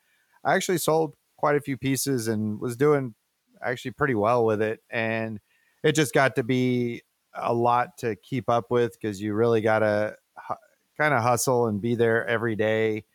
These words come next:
trying to get your art in front of people. And most of it worked through Twitter, believe it or not. Um, uh, some people are familiar with how,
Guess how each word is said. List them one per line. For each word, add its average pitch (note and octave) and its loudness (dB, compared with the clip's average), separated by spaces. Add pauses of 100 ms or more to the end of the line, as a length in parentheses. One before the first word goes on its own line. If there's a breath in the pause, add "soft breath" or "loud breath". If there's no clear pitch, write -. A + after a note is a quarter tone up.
(520)
trying A#2 4
to A2 0
get A2+ 2
your G#2 0
art A2+ 0
in G2 -14
front G#2+ -2
of F#2+ -6
people. G#2 -2
And G2+ -2
most A2 0
of G#2 -4
it G#2+ -4
worked A#2 -6
through G#2+ -6
Twitter, A2 -2 (140)
believe G#2 -2
it G2 -6
or G2+ -6
not. G2+ -4 (100)
Um, G2 -4 (220)
uh, G2 -14 (240)
some G#2 -8
people G2+ -8
are G2+ -6 (540)
familiar C3+ 4
with A#2 4
how, A2 0